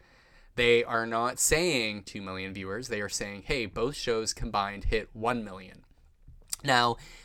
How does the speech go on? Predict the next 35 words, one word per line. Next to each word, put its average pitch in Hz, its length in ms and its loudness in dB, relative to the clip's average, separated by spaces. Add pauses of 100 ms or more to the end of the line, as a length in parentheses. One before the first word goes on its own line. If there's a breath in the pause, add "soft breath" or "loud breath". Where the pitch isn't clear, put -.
I 139 60 0
think - 160 4
the 226 100 4
last 110 280 4
time 117 240 4
Basketball 104 420 0
Wives 98 240 0
hit 101 160 -4
over 113 320 2
one 117 220 -2
million 123 300 -2
live 123 240 2
viewers 139 520 -2 (360 loud breath)
would 120 200 2
be 110 220 -2
back 101 340 0
in, 101 140 -6
like, 98 160 -6
season 101 440 -6
nine 95 360 -6
or 113 80 -8
something, 120 360 -6
season 104 360 -8
eight 101 260 -10
maybe. 131 440 -4 (420 loud breath)
Um, 107 580 -2
season 123 360 0
ten 110 260 2
was, 107 160 -8
like, 101 280 -4
very 110 340 -2
even 101 360 -8
with 95 140 -12
this. 95 220 -6
So 107 420 2